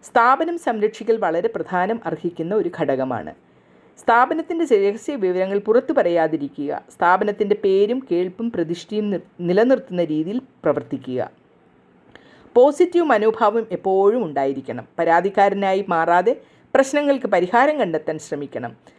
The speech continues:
സമ്മർദ്ദ സമയങ്ങളിലും ശാന്തത പാലിക്കുക. പഠിക്കാനുള്ള മനോഭാവം അതിപ്രധാനമാണ്. പുതിയ കഴിവുകളും ടെക്നോളജികളും പഠിക്കാൻ തയ്യാറാകുക. അഭിപ്രായങ്ങളും നിർദ്ദേശങ്ങളും സ്വീകരിച്ച് പ്രവർത്തനം മെച്ചപ്പെടുത്തുക. ക്രമശീലവും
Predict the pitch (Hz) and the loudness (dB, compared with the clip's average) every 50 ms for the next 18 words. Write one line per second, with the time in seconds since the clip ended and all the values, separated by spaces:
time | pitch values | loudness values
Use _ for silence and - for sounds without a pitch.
0 | _ _ _ - - 220 240 269 302 302 - 320 294 - 220 208 202 202 202 202 | _ _ _ 0 0 2 4 2 2 2 0 -4 -2 -2 0 0 0 -2 -2 -2
1 | 196 196 196 202 196 - - 175 170 175 170 190 185 240 247 - 143 135 131 123 | -4 -2 -2 -4 -6 -4 -2 -2 -2 0 -2 -2 -2 -2 0 0 -2 -2 -2 -6
2 | 120 - 98 78 - - - - _ _ _ _ _ _ _ _ - 208 - 247 | -8 -10 -12 -12 -12 -12 -14 -18 _ _ _ _ _ _ _ _ 0 0 2 2
3 | 254 330 320 330 330 320 294 254 208 190 202 208 208 233 220 202 208 208 202 - | 0 2 2 2 2 2 2 2 2 2 2 0 2 2 2 2 2 0 0 -2
4 | - 170 170 240 233 - 160 151 147 165 185 180 196 214 202 151 110 104 - - | -4 -2 -2 -2 -2 0 0 0 0 0 -2 0 0 -2 -2 -4 -6 -8 -10 -16
5 | - _ _ - 170 170 202 208 202 190 170 170 185 196 202 208 208 226 247 269 | -20 _ _ -4 -2 2 2 4 4 4 4 4 2 2 4 4 4 2 0 -4
6 | - - - 175 - 190 185 190 196 202 196 214 214 214 226 226 208 - 170 165 | -6 -8 -8 -8 -6 -2 -2 0 0 0 2 2 2 2 0 0 -2 -4 -2 -2
7 | 185 180 - 190 202 208 196 156 143 156 165 170 175 185 185 180 185 202 247 370 | -2 -4 -2 -4 -4 -2 -2 0 0 0 2 2 2 2 2 2 2 2 0 -2
8 | - - _ _ _ _ _ _ _ 190 214 269 262 262 - 277 277 277 277 277 | -4 -12 _ _ _ _ _ _ _ -2 -2 -2 0 2 4 4 4 4 2 0
9 | 285 285 269 240 202 175 175 202 214 220 - 240 226 233 240 233 233 - 185 180 | 0 0 0 0 -2 0 2 2 2 2 2 -2 -2 -2 -2 -2 -4 -6 -6 -4
10 | 185 202 202 202 202 - 220 254 - - - _ _ _ _ - 190 190 208 226 | -2 -2 -2 -4 -2 -2 -2 -2 -2 -8 -20 _ _ _ _ 2 2 2 4 2
11 | 233 - 247 262 254 196 165 - - 175 - 156 139 - - - - - - - | 0 0 0 0 0 0 -2 -2 -4 -4 -2 -2 -4 -4 -8 -10 -12 -12 -12 -14
12 | _ _ _ _ _ _ - _ _ _ _ - 254 285 302 349 339 - 339 311 | _ _ _ _ _ _ -20 _ _ _ _ 2 2 4 4 2 0 0 0 0
13 | 294 262 240 220 214 214 214 | 4 4 4 4 4 2 0